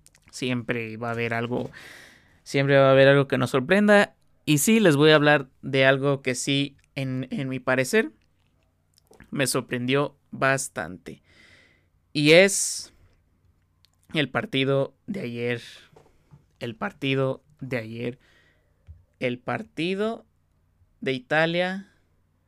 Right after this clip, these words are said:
de Italia contra Macedonia. Esos fueron los partidos que más me, me sorprendieron. Bueno, Italia quedó eliminada contra Macedonia del Norte con un gol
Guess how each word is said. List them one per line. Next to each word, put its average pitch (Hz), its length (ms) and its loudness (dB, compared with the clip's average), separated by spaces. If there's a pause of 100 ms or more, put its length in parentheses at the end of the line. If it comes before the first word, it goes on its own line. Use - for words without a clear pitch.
(140)
de 127 140 -10
Italia 143 720 -6 (1700)
contra 143 640 2 (420)
Macedonia. 110 840 -6 (1200)
Esos 135 320 -4
fueron 139 420 -2 (140)
los 127 160 -10
partidos 127 480 -6
que 131 140 -8
más 123 300 -8
me, 120 360 -14 (460)
me 127 100 -6
sorprendieron. 139 840 -2 (320)
Bueno, 135 460 -2
Italia 170 560 0
quedó 131 160 -2
eliminada 131 720 -2
contra 127 320 -8
Macedonia 123 500 -6
del 110 120 -8
Norte 135 360 -8
con 123 220 -8
un 131 160 -6
gol 139 320 -2